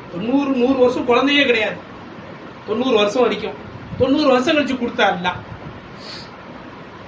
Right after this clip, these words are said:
கொண்டு போய் ஹாஜர் அம்மாவையும் அந்த பச்சை குழந்தையும், பால் குடிக்கிற குழந்தை, கொண்டு போய் ரெண்டு பேரையும் ஆள் நடமாட்டமே இல்லை, காபா கூட அப்ப கிடையாது.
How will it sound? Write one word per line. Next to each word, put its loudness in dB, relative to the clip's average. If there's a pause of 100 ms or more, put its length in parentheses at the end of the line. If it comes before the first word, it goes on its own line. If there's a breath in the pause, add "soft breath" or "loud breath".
(140)
கொண்டு 6
போய் 8
ஹாஜர் 4
அம்மாவையும் 2
அந்த 0
பச்சை 2
குழந்தையும், 0
பால் 2
குடிக்கிற 4
குழந்தை, -2 (600)
கொண்டு 4
போய் 4
ரெண்டு 2
பேரையும் 4
ஆள் 6
நடமாட்டமே 2
இல்லை, 2
காபா 4
கூட 4
அப்ப 4
கிடையாது. 0